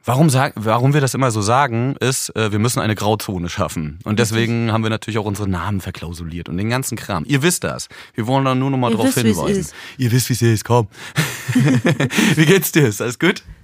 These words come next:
Speaker 2: Ja, Mann.
Speaker 1: Schön.
Speaker 2: Nice,
Speaker 1: Schön.
Speaker 2: wir haben Ferien.
Speaker 1: Ich hab
Speaker 2: Und, äh, ich arbeite <laughs> mein Shit von zu Hause ab.
Speaker 1: Ja,
Speaker 2: Dann
Speaker 1: voll,
Speaker 2: muss ich
Speaker 1: ne?
Speaker 2: in die Schule und kann morgens, äh, kann auf Toilette gehen, wann ich will und so. Das enjoye ich gerade. Und mein Schreibtisch sieht auch schon sehr gut aus. Ich bin sehr stolz auf mich.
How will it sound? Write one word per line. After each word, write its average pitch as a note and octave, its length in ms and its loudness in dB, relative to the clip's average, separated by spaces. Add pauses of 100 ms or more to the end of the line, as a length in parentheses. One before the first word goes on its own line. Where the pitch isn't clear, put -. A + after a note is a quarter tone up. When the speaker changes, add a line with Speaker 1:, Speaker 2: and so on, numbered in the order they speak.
(140)
Speaker 2:
Ja, E4 160 2
Mann. G#3 300 -2 (220)
Speaker 1:
Schön. F2+ 460 -2 (160)
Speaker 2:
Nice, C4 260 2
Speaker 1:
Schön. - 80 -2
Speaker 2:
wir A3+ 60 0
haben A3 140 0
Ferien. D4+ 420 -2 (1120)
Speaker 1:
Ich - 160 0
hab A#3+ 80 4
Speaker 2:
Und, A#3+ 200 -2
äh, G#3+ 800 -2 (260)
ich - 200 -8
arbeite A#3 600 0 (160)
<laughs> C#4 220 4
mein A3 180 2
Shit B3+ 200 -2
von B3+ 160 -2
zu C4 120 0
Hause B3+ 280 0
ab. F3+ 260 -8
Speaker 1:
Ja, B2+ 100 2
Speaker 2:
Dann G3+ 80 0
Speaker 1:
voll, C3+ 240 2
Speaker 2:
muss G#2+ 80 2
ich C3 60 4
Speaker 1:
ne? E3+ 60 4
Speaker 2:
in A3+ 80 0
die A3 40 -4
Schule G#3 340 -4
und G#3+ 100 -10
kann G#3+ 260 -6
morgens, G#3 440 -4
äh, G#3 200 -8
kann A#3 160 -6
auf A3+ 80 -6
Toilette A#3 340 -2
gehen, G#3 140 -4
wann G3+ 100 -4
ich G3 140 -8
will F#3 160 -2
und F#3+ 100 -6
so. G3 80 -8
Das G#3+ 140 -8
enjoye G3+ 420 0
ich F3+ 140 -8
gerade. F3 320 -6
Und G3 60 0
mein F#3 100 -2
Schreibtisch A3+ 380 -6
sieht G#3+ 160 -4
auch G#3+ 100 -4
schon A3 180 -4
sehr B3 140 -2
gut C4 180 -6
aus. F3+ 120 -4
Ich - 40 -20
bin G3+ 120 -4
sehr G3+ 100 -6
stolz - 300 -8
auf - 100 -12
mich. D#3+ 160 -12